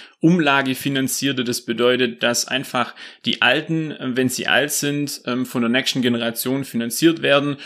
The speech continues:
und wir jetzt als Jüngere die momentane Generation finanzieren. Also es wird immer weitergegeben an die nächste Generation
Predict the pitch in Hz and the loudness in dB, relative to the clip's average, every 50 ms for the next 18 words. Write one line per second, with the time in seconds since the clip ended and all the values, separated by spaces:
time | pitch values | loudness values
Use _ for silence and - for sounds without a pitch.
0 | - - - - - 131 123 113 131 139 143 143 127 - - - 120 117 - - | -18 -20 -10 -4 -2 0 2 2 2 4 4 4 2 2 0 0 0 0 0 0
1 | 123 135 143 135 127 120 117 113 117 117 120 127 135 131 117 113 123 113 110 113 | 2 2 2 2 2 2 2 2 2 0 2 2 2 2 0 0 0 -2 -2 -2
2 | 107 113 110 110 113 117 117 - - - 113 113 110 117 - - 113 110 110 - | -2 -2 -2 -2 -2 -4 -6 -8 -8 -6 -4 -4 -4 -4 -4 -6 -6 -6 -6 -4
3 | - 120 120 113 113 117 - 131 113 - 135 - - - 151 156 143 117 120 143 | -4 -2 0 0 0 0 0 -2 -2 -2 -4 -4 -4 -4 -2 0 2 4 4 4
4 | 170 190 175 131 127 135 143 135 135 123 117 117 117 117 123 127 127 - - 131 | 4 4 2 0 -2 -2 -2 -2 -2 -2 -2 -2 0 0 0 0 0 -2 -2 -2
5 | 120 131 120 120 117 117 120 113 - - 143 151 175 190 196 196 | -2 -2 -2 -2 -2 -2 -4 -4 -4 -4 -2 0 0 0 -2 -4